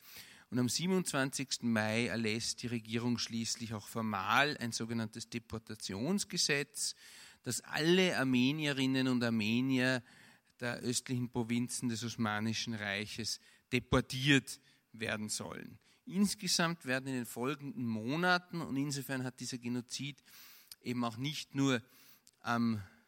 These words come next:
vierundzwanzigsten, fünfundzwanzigsten April stattgefunden, sondern hat sich eigentlich über das ganze Jahr neunzehnhundertfünfzehn bis ins Jahr neunzehnhundertsechzehn hineingezogen.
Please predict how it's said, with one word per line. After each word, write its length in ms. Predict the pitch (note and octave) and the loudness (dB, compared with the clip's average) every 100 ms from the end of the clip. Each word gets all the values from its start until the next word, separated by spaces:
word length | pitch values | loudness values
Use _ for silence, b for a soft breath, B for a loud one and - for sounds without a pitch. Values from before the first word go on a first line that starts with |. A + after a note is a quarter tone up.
| - | -18
vierundzwanzigsten, 800 | - C#3 C3 B2+ A2+ - - A2 | -6 -2 0 0 -2 -4 -12 -8
fünfundzwanzigsten 800 | C#3 C3 A#2 B2 A2 A2+ - | -4 -4 -2 -2 -2 -6 -6
April 400 | G#2+ - A#2 E3 A3 | -6 -6 -4 0 0
stattgefunden, 800 | - C#3 - C3+ B2+ C3 B2 | 2 2 0 -8 -2 0 0
sondern 240 | A#2+ B2 A#2 | 0 0 0
hat 160 | A#2+ | -2
sich 180 | - - | -6 -6
eigentlich 380 | F#2 A#2 A#2+ - B B B B | -4 -4 -6 -8 B B B B
über 160 | - A#2+ | -4 -2
das 200 | A2+ - | -2 -2
ganze 400 | A2 B2+ - C3 | 0 -2 -2 0
Jahr 580 | A2+ G#2 G#2 A#2+ B2+ - B B - | 2 2 6 8 8 4 B B -2
neunzehnhundertfünfzehn 1200 | A#2 A#2 - A2+ - C#3+ E3+ - - - C3+ B2+ | -2 0 -4 -6 -4 -2 -2 -4 -6 0 0 0
bis 180 | B2+ A#2+ | -2 0
ins 180 | A#2+ | 0
Jahr 200 | A2 G2+ | 2 0
neunzehnhundertsechzehn 1400 | A2+ - - A2+ - - A#2+ A2+ A#2+ A2+ B2 D3 - - D3+ | 0 -4 -8 -8 -10 -6 -4 -2 -2 0 0 0 -2 -4 -2
hineingezogen. 1040 | C#3 A#2+ A2+ A#2 A#2 - G#2+ A#2+ B2 A#2 | 0 2 0 -2 -4 -2 -2 0 0 -4